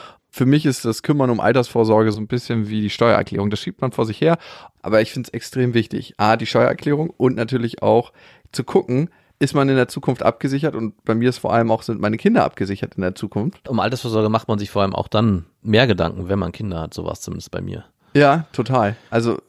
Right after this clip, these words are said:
Speaker 1: weil es geht ja ganz oft gefühlt nicht um einen selbst, sondern um die eigenen Kinder. Und weil ich viel zu tun hab und das einfach Profis überlassen will, die sich den ganzen Tag damit beschäftigen, nichts anderes machen, gibt's die Allianz Lebensversicherung. Sie bietet Stabilität, Zuverlässigkeit und starke Renditechancen.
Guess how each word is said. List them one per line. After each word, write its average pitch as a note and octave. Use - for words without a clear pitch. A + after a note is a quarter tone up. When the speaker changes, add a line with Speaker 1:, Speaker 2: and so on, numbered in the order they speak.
Speaker 1:
weil A2+
es A2+
geht C3
ja G#2+
ganz A2+
oft -
gefühlt C#3
nicht A#2+
um A#2
einen A2+
selbst, A#2+
sondern A2+
um A2
die -
eigenen G#2+
Kinder. G#2+
Und C3+
weil C3+
ich D3+
viel D#3
zu -
tun G3
hab -
und A#2
das A#2
einfach A2+
Profis C#3
überlassen B2
will, A#2+
die A2
sich G#2+
den A2
ganzen A2+
Tag A2
damit G#2
beschäftigen, B2+
nichts A2+
anderes A2
machen, A2+
gibt's G2
die -
Allianz A#2
Lebensversicherung. G2
Sie C3
bietet D3
Stabilität, B2+
Zuverlässigkeit C3
und A#2+
starke G#2+
Renditechancen. G2+